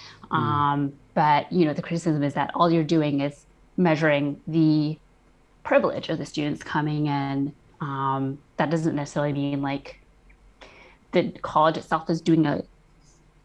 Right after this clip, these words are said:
Speaker 2: spectacular job at
Speaker 1: Mm.
Speaker 2: educating them. These are students that would have done well,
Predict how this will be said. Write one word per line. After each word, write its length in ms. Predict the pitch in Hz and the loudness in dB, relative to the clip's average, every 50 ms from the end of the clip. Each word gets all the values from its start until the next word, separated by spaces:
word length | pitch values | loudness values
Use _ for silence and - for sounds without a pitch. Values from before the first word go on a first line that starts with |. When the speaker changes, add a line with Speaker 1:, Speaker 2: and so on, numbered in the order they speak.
| _ _ - | _ _ -20
Speaker 2:
spectacular 640 | - - - 160 - - 156 139 - - 123 123 | -8 -4 -4 -4 -2 -4 -6 -4 2 4 6 6
job 180 | 120 - 117 117 | 8 8 8 6
at 200 | 110 107 104 101 | 6 4 4 2
Speaker 1:
Mm. 0 | |
Speaker 2:
educating 320 | 95 90 - - 156 165 | 0 -2 -2 0 0 2
them. 140 | 156 151 156 | 2 2 2
These 160 | 170 170 - | 2 0 0
are 20 | - | -2
students 240 | - - 151 143 | -4 -6 -6 -6
that 120 | - - - | -6 -4 -2
would 120 | 170 160 | -2 0
have 100 | 151 139 | 0 -2
done 240 | - 143 135 147 151 | -2 -2 -2 -2 0
well, 480 | 156 175 175 165 170 165 160 160 165 | 2 2 4 4 4 4 2 0 -4